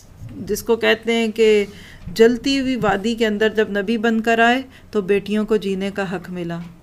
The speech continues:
عورتوں کی عزت ہوئی، ان کو وراثت میں حصہ ملا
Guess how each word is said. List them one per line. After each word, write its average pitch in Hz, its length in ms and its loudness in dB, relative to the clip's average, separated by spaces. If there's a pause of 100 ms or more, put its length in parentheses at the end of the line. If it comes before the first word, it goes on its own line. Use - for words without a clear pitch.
(180)
عورتوں 226 400 2
کی 214 160 0
عزت 202 380 -4
ہوئی، 196 180 -2
ان 208 200 -4
کو 214 120 2
وراثت 208 500 -2
میں 220 200 0
حصہ 208 260 -4
ملا 190 300 -4